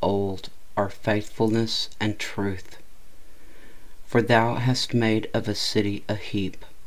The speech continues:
of a defense city a ruin, a palace of strangers to be no city. It shall never be built. Therefore shall the strong people glorify thee. The city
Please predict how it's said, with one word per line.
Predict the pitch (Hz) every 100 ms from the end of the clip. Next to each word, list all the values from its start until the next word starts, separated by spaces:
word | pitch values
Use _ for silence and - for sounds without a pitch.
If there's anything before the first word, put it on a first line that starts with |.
| - - - - -
of | 110
a | 113
defense | - 107 107 107 -
city | - - 98 98 - 107
a |
ruin, | 101 104 101 101 98 95 - - - - - -
a | 110
palace | - - 101 101 98 - 98
of | -
strangers | - - 98 98 95 104 95 - - -
to | 110
be | 107 98
no | 98 101 98
city. | - - 101 98 98 - - - - - - -
It | 107
shall | - 113 104
never | 104 101 104 95
be | - 98
built. | 104 101 98 - - - - - - - - - - - - -
Therefore | 98 113 113 120 113 113 -
shall | - 113
the | 107 98
strong | - - 98 101
people | - 107 98 98 -
glorify | 104 104 101 98 - 95 95
thee. | 98 98 95 - - - - - - -
The | 117
city | 110 - 113 107 92